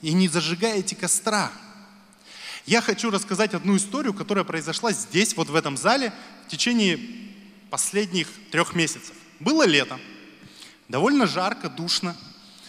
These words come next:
Кто из вас знает о той проблеме, о которой я щас скажу? А,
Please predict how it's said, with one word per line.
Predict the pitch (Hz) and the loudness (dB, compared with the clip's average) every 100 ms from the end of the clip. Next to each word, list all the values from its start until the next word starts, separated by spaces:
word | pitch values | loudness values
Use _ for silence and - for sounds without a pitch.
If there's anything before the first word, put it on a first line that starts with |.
| - - - - - - - - | -18 -14 -14 -14 -16 -20 -20 -8
Кто | - 370 | 2 2
из | 262 | 4
вас | 269 196 | 2 2
знает | 254 339 220 | 0 -2 -4
о | |
той | 185 226 | -4 -4
проблеме, | 202 190 269 330 | -2 -2 -2 -2
о | 226 | -2
которой | - 233 214 | -4 -2 0
я | 185 | 0
щас | 190 - | -2 -6
скажу? | - 165 143 101 - - | -4 -4 -4 -10 -16 -12
А, | 143 151 151 | -4 -2 -2